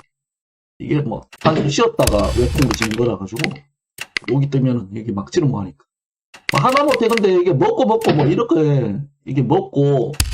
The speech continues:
먹고 장군에 이거 안 뜨고 장군에 뭐 올라가면 이렇게 가도 지긴 합니다. 다음 여기 통이니까 포가 죽을 수밖에 없고요. 그죠?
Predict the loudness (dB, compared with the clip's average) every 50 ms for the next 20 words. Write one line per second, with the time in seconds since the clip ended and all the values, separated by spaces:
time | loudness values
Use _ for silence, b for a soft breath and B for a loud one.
0 | 0 2 2 2 2 0 0 2 2 2 2 2 0 -2 -6 -8 -8 -10 -12 -10
1 | -10 -10 -10 -12 _ _ _ _ _ _ _ _ _ _ _ _ _ _ _ _
2 | _ -20 -18 _ -8 -4 -2 0 0 0 2 2 2 2 2 2 2 2 0 2
3 | 2 0 0 0 -2 -2 0 2 2 2 2 2 0 -2 -4 -8 -12 -14 -16 _
4 | _ _ _ _ _ _ _ _ _ _ _ -18 -18 -18 _ _ _ _ _ _
5 | _ _ _ _ -14 -8 -4 -2 0 0 0 0 0 2 2 2 2 2 2 0
6 | 0 0 -2 -2 0 0 2 2 2 2 2 2 2 2 2 2 2 2 2 2
7 | 2 0 0 -2 -2 -2 -2 0 0 0 0 0 0 0 0 0 0 0 -2 -2
8 | -2 -2 0 0 0 0 0 -2 -4 -6 -6 -6 -8 -10 -12 _ _ _ _ _
9 | _ _ _ _ _ _ _ _ _ _ -2 0 2 2 2 2 0 0 -2 0
10 | 0 0 2 2 2 0 0 0 2 0 0 0 0 -2 -2 0 0 0 -2 -2
11 | -6 -8 -4 -4 -4 -4 -4 -6 -10 _ _ _ _ _ _ _ _ _ _ _
12 | _ _ _ _ _ _ _ _ _ _ -12 -12 -10 -10 -8 -10 -10 -8 -8